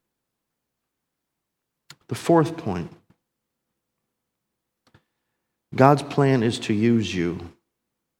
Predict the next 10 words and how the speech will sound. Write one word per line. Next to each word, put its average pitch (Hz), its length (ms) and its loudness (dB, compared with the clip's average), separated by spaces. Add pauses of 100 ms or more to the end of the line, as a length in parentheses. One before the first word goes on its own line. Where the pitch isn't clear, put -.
(2750)
The 117 80 2
will 180 220 6
of 156 100 2
God 151 300 4
for 135 180 2
you 117 420 0 (880)
may 131 220 6
not 139 240 4
make 123 400 0
sense - 540 -2